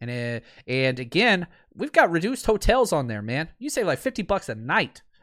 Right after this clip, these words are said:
That's what we do. We want, <laughs> we, I like it when people make money, and I wanna save you money. Uh, <laughs> so that's what it is. So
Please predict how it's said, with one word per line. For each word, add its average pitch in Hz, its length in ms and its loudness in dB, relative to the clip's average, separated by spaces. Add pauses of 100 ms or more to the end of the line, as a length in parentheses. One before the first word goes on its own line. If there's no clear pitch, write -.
(220)
That's - 100 -20
what 440 140 0
we 196 80 -2
do. 151 320 -2 (100)
We 139 180 -2
want, 226 340 0
<laughs> - 40 -10
we, 151 260 -2 (200)
I 131 120 0
like 190 200 6
it 196 80 0
when 175 100 2
people 170 240 0
make 214 240 4
money, 233 300 0 (120)
and 139 100 2
I 160 40 6
wanna 180 180 2
save 175 300 0
you 175 180 -4
money. 131 340 -4 (240)
Uh, 127 300 0 (240)
<laughs> - 220 0
so - 160 -4
that's 160 320 0
what 165 180 0
it 143 120 2
is. 110 260 -6
So 139 280 2